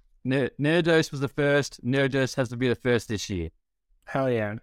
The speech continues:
Speaker 2: Yeah, no, it, it feels like that was so long ago.
Speaker 1: It, it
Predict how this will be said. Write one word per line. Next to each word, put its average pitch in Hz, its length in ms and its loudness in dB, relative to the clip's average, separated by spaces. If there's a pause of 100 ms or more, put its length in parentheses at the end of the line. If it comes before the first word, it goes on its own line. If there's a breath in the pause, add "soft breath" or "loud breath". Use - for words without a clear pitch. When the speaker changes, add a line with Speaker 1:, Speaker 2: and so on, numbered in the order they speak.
(160)
Speaker 2:
Yeah, 131 200 2
no, 143 280 4
it, 135 280 0
it 151 140 -2
feels 175 200 4
like 156 180 4
that 139 100 2
was 135 120 0
so 147 200 2
long 131 320 2
ago. 107 380 -6 (1080)
Speaker 1:
It, - 180 -6
it 190 120 -4